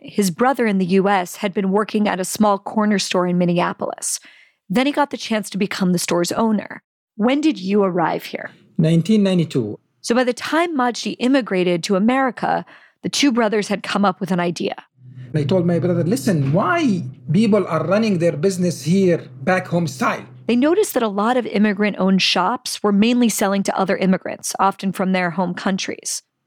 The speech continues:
Speaker 2: Why I don't introduce my culture and my product to everybody, not just target a certain community?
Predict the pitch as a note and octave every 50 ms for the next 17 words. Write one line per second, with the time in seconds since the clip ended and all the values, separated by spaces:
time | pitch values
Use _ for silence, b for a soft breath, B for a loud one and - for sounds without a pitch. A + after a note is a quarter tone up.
0 | _ _ _ _ _ - C#3+ D#3+ F3 F#3+ G3 - F3 E3+ E3+ E3 F3+ F3 F3 F3
1 | E3+ D#3+ - D#3+ D3 C#3 D3+ E3 G3+ G#3 G3+ F#3 E3 - - b b b b b
2 | b b D#3+ E3 E3+ D#3+ D#3+ - - G3 G3 F#3 - - F#3+ E3+ E3 D#3 b b
3 | b b b - E3 E3+ E3+ E3+ E3+ E3+ E3 C#3+ F3 F3+ F3+ F3+ F3 D#3 F3 E3
4 | E3 - b b b b b - F#3 D#3 - G#3 F#3 F#3+ F3 F#3+ G3 F#3 D#3+ F#3
5 | F3 D3 E3+ E3 D#3+ D#3+ F#3+ G3+ E3+ - - G3 E3+ - - F#3+ F3+ F3 E3+ E3
6 | D#3+ E3 D3 - F#3 F#3 F3+ F3+ E3+ D#3+ - F#3 G#3+ B3 D#4+ C#4+ - C#3 B2 -